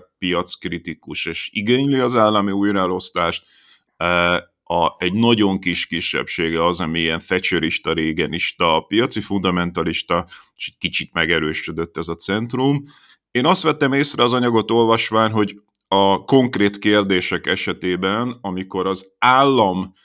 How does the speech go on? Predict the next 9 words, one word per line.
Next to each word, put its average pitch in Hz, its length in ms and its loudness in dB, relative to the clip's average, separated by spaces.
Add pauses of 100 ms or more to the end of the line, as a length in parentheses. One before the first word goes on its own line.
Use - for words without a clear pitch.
szerepvállalásával 95 1300 0
kapcsolatos 87 760 -8
kérdéseket - 1800 -4
kap 92 300 0
egy, 87 440 -2
e, 87 460 0
egy, 92 320 -6
egy 92 180 -4
illető, 95 560 2